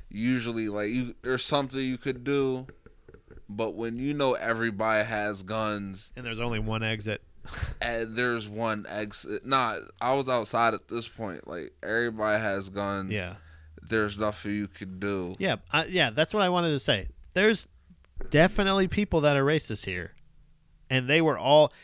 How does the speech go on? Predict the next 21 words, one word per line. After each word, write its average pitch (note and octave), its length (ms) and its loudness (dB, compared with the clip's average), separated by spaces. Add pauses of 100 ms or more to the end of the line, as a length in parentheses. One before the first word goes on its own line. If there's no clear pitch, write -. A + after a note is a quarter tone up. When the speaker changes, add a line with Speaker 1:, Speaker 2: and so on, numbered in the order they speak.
(140)
Speaker 2:
even A#3 240 -2
if A3+ 120 2
they F#3 100 2
Speaker 1:
And D#3+ 80 4
they C#3 60 8
Speaker 2:
didn't, C3+ 120 8
Speaker 1:
was A2+ 120 -2
all C3+ 280 4
there. A#2+ 400 0 (200)
Speaker 2:
they E3+ 120 6
didn't G3 180 4
have, F3+ 220 4
yeah, D#3+ 160 6
and C#3 100 4
they E3+ 80 8
didn't G3 160 6
have E3+ 140 2
to - 80 0
plan D#3+ 300 2
it G#2 100 0
either. A2+ 300 2